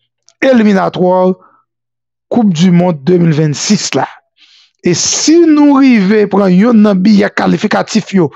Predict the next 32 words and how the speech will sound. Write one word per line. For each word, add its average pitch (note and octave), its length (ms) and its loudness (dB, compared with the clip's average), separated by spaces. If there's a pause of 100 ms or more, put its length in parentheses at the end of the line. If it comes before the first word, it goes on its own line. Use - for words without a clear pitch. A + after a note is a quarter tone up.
(300)
pour F#3+ 140 -4
phase F#3 200 -4
finale G3+ 280 0
Coupe E3+ 180 -4
du E3 80 0
Monde D#3 260 0
là, C#4+ 180 0 (580)
ça - 180 -4
va E3+ 180 -2
le D#3 60 0
faire - 260 -4
exactement D#3+ 720 -2
cinquante-deux C#4+ 1200 0
ans C3 120 -6 (920)
depuis F3 360 0
nous E3 200 0
retourner E3 340 0
dans D#3+ 100 0
la D3 40 -4
Coupe C#3+ 180 -6
du C3+ 120 -6
Monde. - 200 -10 (840)
Et E3 80 0
m'te D3+ 240 -2
dit E3+ 120 0
ça D#3 200 -2
déjà, C#3+ 340 0
m'a D3 140 -2
répété. C#3 480 -2 (960)
Depuis E3+ 580 0
me C4+ 140 2
connais, G3+ 560 0